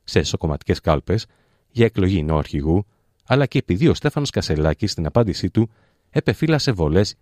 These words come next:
και κατά του Αλέξη Τσίπρα, στον οποίο καταλόγισε σιγήν ηχθείως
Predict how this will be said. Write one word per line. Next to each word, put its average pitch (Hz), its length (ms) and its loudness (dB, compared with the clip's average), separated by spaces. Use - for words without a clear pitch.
και - 120 -4
κατά 160 220 0
του 107 120 2
Αλέξη 87 260 2
Τσίπρα, 76 420 -4
στον - 220 -6
οποίο 85 220 0
καταλόγισε 90 720 0
σιγήν 87 580 -2
ηχθείως 95 580 -2